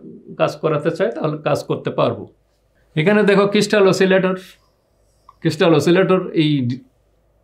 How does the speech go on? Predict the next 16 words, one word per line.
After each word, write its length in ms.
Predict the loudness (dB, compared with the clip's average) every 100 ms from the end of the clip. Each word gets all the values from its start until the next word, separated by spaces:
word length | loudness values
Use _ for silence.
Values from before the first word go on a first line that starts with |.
| _ -6
মাইক্রোকন্ট্রোলারের 800 | -2 -2 0 -2 0 0 0 -2
বাহিরে, 480 | -2 -2 -2 -6 -16 _ _ _ _ _ _ _ _ _ _ _ _ _ _ _ _ _ _
এটা 160 | 0 2
একটা 140 | 2
অ্যানালগ 340 | 2 2 0 -2
চিপ, 260 | -6 -8 -8 -20 -20 _ -6
এই 140 | -4 -2
যে 120 | -2
সিগন্যাল 340 | 0 0 0
তৈরি 280 | 0 0 0
করে, 280 | 0 -2 -6 -12 _ _ _ _ -10
এটা 140 | -6 -2
কন্টিনিউ-, 460 | -2 0 -2 -4 -4 -4
কন্টিনিউয়াস 420 | -2 -2 -2 -2
একটা 120 | -2 -2
সিগন্যাল। 280 | -2 -6